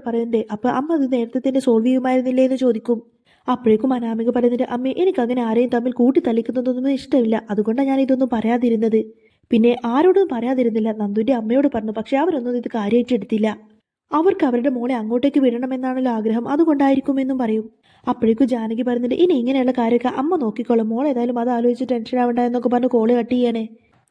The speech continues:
എന്നാൽ ഇതെല്ലാം കേൾക്കുന്ന സമയത്ത് അനാമികക്ക് ഭയങ്കര സന്തോഷമായിരിക്കും. അനാമിക ഇങ്ങനെ മനസ്സിൽ ചിന്തിക്കുന്നുണ്ട്, "ഏതായാലും ഇത്രയൊക്കെ ആയ സ്ഥിതിക്ക് നന്ദുവിനെ ഒന്ന് വിളിക്കാമെന്നൊക്കെ പറഞ്ഞുകൊണ്ട് ഫോൺ ചെയ്യണേ."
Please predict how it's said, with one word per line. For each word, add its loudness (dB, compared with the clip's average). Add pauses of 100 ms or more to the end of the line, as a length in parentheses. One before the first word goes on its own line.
(140)
എന്നാൽ 4
ഇതെല്ലാം 0
കേൾക്കുന്ന 0
സമയത്ത് -2
അനാമികക്ക് -2
ഭയങ്കര 0
സന്തോഷമായിരിക്കും. -2
അനാമിക 2
ഇങ്ങനെ 2
മനസ്സിൽ 0
ചിന്തിക്കുന്നുണ്ട്, 0
"ഏതായാലും 2
ഇത്രയൊക്കെ -4
ആയ -2
സ്ഥിതിക്ക് -2
നന്ദുവിനെ 2
ഒന്ന് -2
വിളിക്കാമെന്നൊക്കെ 0
പറഞ്ഞുകൊണ്ട് -2
ഫോൺ 0
ചെയ്യണേ." 2